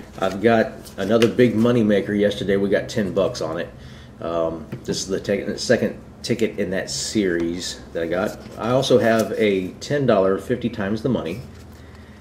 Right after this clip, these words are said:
and finally a hundred million cash out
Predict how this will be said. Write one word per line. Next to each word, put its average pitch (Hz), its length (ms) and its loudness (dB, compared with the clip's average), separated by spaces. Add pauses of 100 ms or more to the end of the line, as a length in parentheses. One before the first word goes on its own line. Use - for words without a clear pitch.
(320)
and 90 600 -2
finally 123 1000 4 (100)
a 90 480 0 (420)
hundred 110 680 2
million 90 1300 0
cash - 720 -6 (160)
out - 500 -8